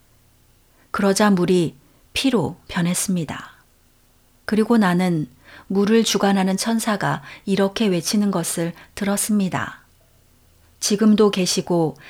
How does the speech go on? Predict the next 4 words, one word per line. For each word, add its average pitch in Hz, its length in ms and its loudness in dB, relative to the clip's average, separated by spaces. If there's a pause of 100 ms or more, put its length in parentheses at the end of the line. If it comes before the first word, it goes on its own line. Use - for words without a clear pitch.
(120)
전에도 214 460 2
계셨던 208 480 0
거룩하신 202 640 0
분이시여, 190 760 0